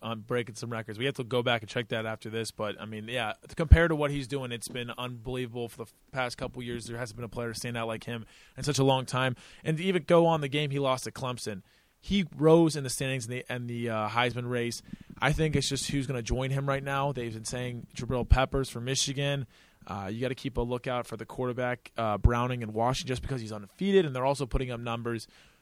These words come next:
But, I, I mean, they're just gonna sit next to him and then shake his hand once he gets his name called. It shouldn't be a surprise at all who wins it this year. Um, before we switch subjects, a couple big games next week we'll talk about, uh, next Tuesday.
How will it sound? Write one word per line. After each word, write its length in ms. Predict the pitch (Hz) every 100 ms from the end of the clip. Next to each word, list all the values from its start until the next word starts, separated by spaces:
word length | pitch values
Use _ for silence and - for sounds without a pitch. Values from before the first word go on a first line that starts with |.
| _ _ _ -
But, 220 | 143 139 -
I, 100 | -
I 80 | -
mean, 240 | 139 139 139
they're 100 | 156
just 140 | 139
gonna 60 | 131
sit 140 | 135
next 200 | 131 -
to 100 | 135
him 160 | 127 131
and 80 | 127
then 80 | 120
shake 220 | 135 127
his 100 | 117
hand 200 | 127 123
once 160 | 117
he 140 | 113 113
gets 160 | 113
his 140 | 107 101
name 280 | 120 123 113
called. 320 | 113 110 110
It 220 | 120 127
shouldn't 220 | - 131
be 120 | 123
a 60 | 117
surprise 400 | 117 110 113 107
at 60 | 113
all 160 | 113
who 100 | 107
wins 180 | 107 107
it 80 | 104
this 220 | 107 -
year. 240 | 113 107 - - - -
Um, 420 | 117 127 117 107 - _ _ _
before 260 | 147 - 190
we 80 | 185
switch 200 | 185 -
subjects, 360 | 180 165 170
a 40 | -
couple 240 | 175 175
big 180 | 139 175
games 320 | 175 175 139
next 220 | 160 165
week 120 | 175 151
we'll 80 |
talk 260 | 143 160 156
about, 260 | 160 156 - _
uh, 320 | 127 123 117 117 -
next 360 | 147 165 -
Tuesday. 600 | - 190 175 180 175 175